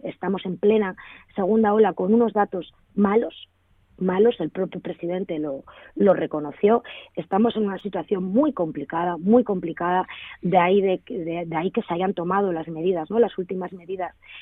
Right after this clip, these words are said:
que se han, que se han tomado, medidas también que quiero recordar, eh, a todos los oyentes que, eh, se han tomado siempre, eh, guiada,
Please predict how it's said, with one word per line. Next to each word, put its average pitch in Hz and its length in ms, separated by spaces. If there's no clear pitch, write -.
que 190 140
se 180 140
han, 165 320
que 180 160
se - 120
han 175 140
tomado, 185 320
medidas 214 420
también 220 300
que 202 120
quiero 214 200
recordar, 202 560
eh, 151 280
a 156 120
todos 220 260
los 214 220
oyentes 196 420
que, 185 340
eh, 180 500
se - 80
han 208 120
tomado 202 380
siempre, 247 500
eh, 180 360
guiada, 190 460